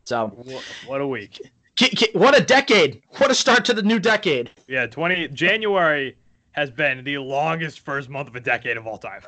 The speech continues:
Speaker 1: Ugh.
Speaker 2: <laughs> It's been, it's been awful.
Speaker 1: Th-, thank
Speaker 2: All
Speaker 1: God
Speaker 2: right.
Speaker 1: it's over soon.
Speaker 2: Let's wrap it up. Couch Guy Sports Podcast, episode number one hundred and forty-three. Me,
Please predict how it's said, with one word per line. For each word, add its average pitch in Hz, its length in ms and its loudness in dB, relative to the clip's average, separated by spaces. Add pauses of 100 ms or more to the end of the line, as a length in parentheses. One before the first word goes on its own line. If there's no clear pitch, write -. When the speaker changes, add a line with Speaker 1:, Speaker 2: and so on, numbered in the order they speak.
(140)
Speaker 1:
Ugh. 160 400 0 (140)
Speaker 2:
<laughs> - 120 -20
It's 185 220 -6
been, 139 300 -4 (280)
it's 196 220 0
been 151 160 0
awful. 127 480 -8 (500)
Speaker 1:
Th-, 165 200 -2
thank 208 220 0
Speaker 2:
All 220 60 4
Speaker 1:
God 240 100 8
Speaker 2:
right. 160 80 4
Speaker 1:
it's 202 120 -2
over 190 260 0
soon. 131 400 -6 (400)
Speaker 2:
Let's 208 240 -4
wrap 226 340 2
it 185 100 -2
up. 160 240 -2
Couch 202 240 -6
Guy 208 160 -2
Sports 185 320 -8
Podcast, 165 580 -2
episode 180 240 -6
number 160 180 -10
one 165 300 -6
hundred 180 300 -4
and 147 120 -10
forty-three. 185 920 -4
Me, 220 580 -2